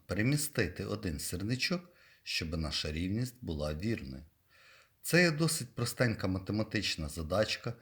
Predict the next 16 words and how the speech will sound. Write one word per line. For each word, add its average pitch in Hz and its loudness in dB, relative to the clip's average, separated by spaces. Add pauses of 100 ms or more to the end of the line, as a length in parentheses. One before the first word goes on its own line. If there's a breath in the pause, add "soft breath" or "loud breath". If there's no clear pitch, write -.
(300 loud breath)
з - -8
якою 151 2
без 131 0
проблем 123 2
справляються 80 -4
як 95 0
діти, 110 -6 (380 loud breath)
так 76 -4
і 78 -4
дорослі. 85 -4 (440 loud breath)
І 90 0
усі, 120 0
хто 151 2
гарно 107 6
логічно 90 0
мислить, 104 -2